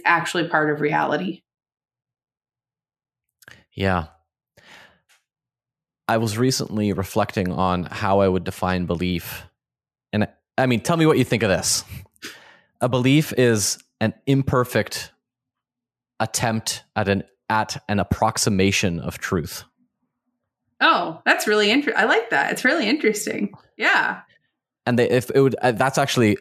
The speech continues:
Speaker 2: I mean, I would put, I would put, um, I would put that definition to what words are as well.
Speaker 1: Hmm.
Speaker 2: Um,
Speaker 1: Okay. Yeah. Yeah. You know, I, when I, when I teach, um, I have my students write a definition of religion as a tweet.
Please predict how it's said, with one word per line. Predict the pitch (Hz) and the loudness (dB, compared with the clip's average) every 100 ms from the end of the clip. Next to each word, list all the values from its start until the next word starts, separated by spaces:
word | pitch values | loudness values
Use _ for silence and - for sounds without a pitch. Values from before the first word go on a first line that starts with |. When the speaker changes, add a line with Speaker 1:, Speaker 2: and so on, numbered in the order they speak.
| _ _ - | _ _ -2
Speaker 2:
I | 113 | 0
mean, | 101 | 2
I | 101 101 | 2 2
would | 98 | 0
put, | - 101 - _ _ - | 0 -2 -2 _ _ -4
I | 95 | 0
would | 95 - | 0 0
put, | 101 92 - | 0 0 0
um, | 90 85 82 - - - _ _ - | 0 0 -4 -10 -18 -18 _ _ 0
I | |
would | 117 | 0
put | 139 120 | 2 0
that | 110 | 0
definition | 113 101 98 107 95 | 0 0 0 0 0
to | 92 | 0
what | 95 90 | 0 2
words | 98 98 90 | 2 2 0
are | 82 73 - _ _ - | -4 -6 -12 _ _ -10
as | - | -4
well. | 90 - - - - - _ | -4 -4 -8 -14 -18 -18 _
Speaker 1:
Hmm. | 247 320 - - _ - | -2 0 -2 -8 _ -8
Speaker 2:
Um, | 90 175 254 | -2 0 2
Speaker 1:
Okay. | 185 202 - 247 | 2 0 -2 0
Yeah. | 269 196 247 | 0 0 0
Yeah. | 214 208 - - - - - | -2 -4 -12 -12 -12 -10 -2
You | 254 | 2
know, | |
I, | 233 240 - | 2 0 -2
when | 240 233 | 0 2
I, | 220 220 - | 2 2 0
when | 214 | 0
I | 196 | 2
teach, | 202 311 214 - - - - | 0 2 2 0 -4 -6 -2
um, | 190 180 - 175 - - | 2 2 2 -2 -2 2
I | 175 175 | 2 2
have | 170 185 196 190 | 0 0 0 2
my | 196 185 | 2 0
students | - 185 180 180 - - - - _ _ _ _ _ _ | 2 2 2 0 -2 -6 -8 -14 _ _ _ _ _ _
write | 185 170 175 | 0 0 0
a | |
definition | 170 165 175 170 - 160 | 0 0 0 0 0 0
of | 156 | 0
religion | 156 190 202 170 156 - | 0 0 2 2 0 0
as | 160 | -2
a | 151 | -2
tweet. | - 214 - - - | -2 -4 -6 -8 -12